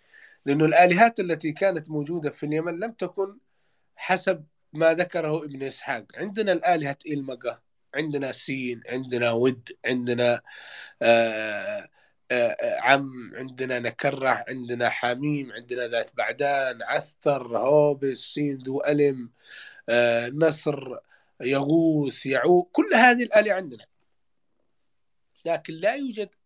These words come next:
أنه عندنا آلهة النار، عندنا الآلهة الشمس موجودة مكتوبة، لكن الرجل هذا يتبنى. ثم دخول الديانة التوحيدية في اليمن أقدم ذكر الوجود له كآلهة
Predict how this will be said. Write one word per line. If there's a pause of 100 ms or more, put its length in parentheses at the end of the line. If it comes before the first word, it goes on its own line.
(200)
أنه
عندنا
آلهة
النار،
عندنا
الآلهة
الشمس (760)
موجودة (240)
مكتوبة، (920)
لكن
الرجل
هذا
يتبنى. (120)
ثم (320)
دخول
الديانة
التوحيدية
في
اليمن (1500)
أقدم
ذكر
الوجود
له (1300)
كآلهة